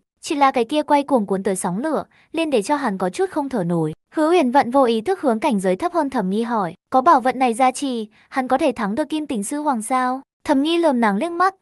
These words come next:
thậm chí đều chẳng muốn trả lời. Quả nhiên, Kim Tình sư hoàng chậm rãi gắt một cái, "Đầu óc ngươi có vấn đề." Đối mặt khí tức mãnh liệt như vậy, nói như cụ ông cánh tay mà đứng, lên nửa điểm phản ứng cũng không, thậm chí cả thần sắc còn toát ra mấy phần chế giễu.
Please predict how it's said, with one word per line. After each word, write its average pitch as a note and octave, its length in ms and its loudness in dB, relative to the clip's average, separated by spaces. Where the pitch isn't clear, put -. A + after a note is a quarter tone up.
thậm B3+ 180 -6
chí A3+ 220 -4
đều C#4+ 140 0
chẳng G3+ 220 -2
muốn F3+ 160 0
trả A#3 160 -2
lời. F#3+ 400 -2
Quả C4 120 6
nhiên, E4 360 0
Kim F4 160 -2
Tình D4+ 200 -2
sư D#4 200 -4
hoàng C#4 220 2
chậm G3+ 220 -6
rãi F#3+ 180 0
gắt F4+ 120 -2
một D4+ 220 -4
cái, F#3 400 -2
"Đầu B3 180 4
óc D4+ 120 4
ngươi E4 160 4
có A3+ 120 2
vấn G#3 180 0
đề." B3+ 300 0
Đối C4 180 6
mặt E4 200 4
khí A3 180 -4
tức E4+ 180 -4
mãnh C4+ 200 -2
liệt D4 180 0
như A3+ 160 0
vậy, A3 300 0
nói C4 200 4
như E4 120 -2
cụ D#4 160 2
ông D4 200 4
cánh G#3+ 200 -2
tay C4+ 240 2
mà B3+ 140 2
đứng, F#3+ 280 0
lên D#4+ 200 -2
nửa C#4+ 120 2
điểm A#3 200 0
phản A#3 160 -2
ứng A3+ 180 -4
cũng B3 160 -6
không, D4+ 320 0
thậm A3+ 180 -6
chí A3 220 -4
cả B3+ 140 0
thần G3+ 240 -4
sắc E4+ 200 -2
còn A#3 160 -2
toát D#4+ 160 -2
ra C4 180 0
mấy G#3 160 0
phần A3 200 -4
chế F#3+ 180 -4
giễu. B3 340 -6